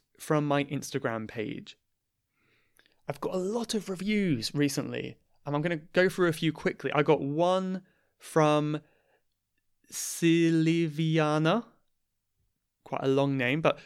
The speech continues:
from Indonesia. I think it's my first review from Indonesia.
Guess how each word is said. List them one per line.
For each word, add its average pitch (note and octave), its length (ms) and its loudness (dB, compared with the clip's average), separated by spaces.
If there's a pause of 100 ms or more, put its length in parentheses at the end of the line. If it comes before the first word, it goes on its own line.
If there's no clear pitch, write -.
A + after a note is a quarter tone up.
(100)
from D3 220 0
Indonesia. D3+ 760 0 (540)
I - 40 -20
think D#3 180 -2
it's C3+ 80 -6
my C3 100 -6
first D3+ 320 -8
review A#2+ 320 -4
from - 140 -12
Indonesia. A2+ 680 -12